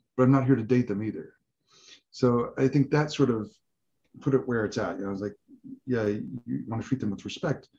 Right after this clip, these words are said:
but, you know, a, a lot of the producers don't treat the models with the, the respect they deserve, or they, they try to push their limits physically or sometimes mentally or emotionally. Um,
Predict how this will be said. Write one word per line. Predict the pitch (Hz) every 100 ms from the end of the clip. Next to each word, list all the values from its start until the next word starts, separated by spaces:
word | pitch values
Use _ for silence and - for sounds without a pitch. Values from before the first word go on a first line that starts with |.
| _ _ _ _ _ _
but, | 123 107 - - - _ _ _ _
you | 156 151
know, | 107 - - -
a, | - -
a | 151
lot | 196
of | 170
the |
producers | 127 117 117 - 104 - - 123
don't | 123 123
treat | 123
the | 104
models | 104 95 -
with | 101
the, | 107 -
the | 101
respect | 95 113 104
they | 101
deserve, | 92 104 104 98 - _ _ _ _ _ _
or | 107 101
they, | 101 107 107
they | 107
try | 107 127
to |
push | - 127
their | 120
limits | 110 117 113 -
physically | - 110 107 104 104
or | 95 95 95
sometimes | 87 87 92 98
mentally | 104 107 101
or | 98
emotionally. | 92 92 - 92 90 - _ - _ _ -
Um, | 95 90 87 95